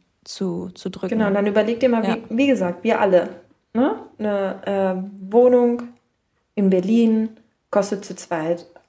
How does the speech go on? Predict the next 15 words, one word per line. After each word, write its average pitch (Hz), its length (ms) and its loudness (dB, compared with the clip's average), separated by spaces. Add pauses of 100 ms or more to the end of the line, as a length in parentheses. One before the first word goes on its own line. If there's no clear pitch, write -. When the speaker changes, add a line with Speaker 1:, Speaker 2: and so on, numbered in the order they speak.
(100)
Speaker 2:
eine 185 140 0
gute, 165 400 -4
schon 165 280 -4
bist 165 220 -6
du 160 40 -8
bei 156 120 -2
einer 151 340 -6 (100)
Warmmiete 156 500 -2
bei 143 140 -2
zweitausend - 680 -8
Euro. 139 320 -6 (260)
So, 160 180 -4 (560)
dann 208 400 0 (220)
zahlst 196 500 -4
du 233 260 0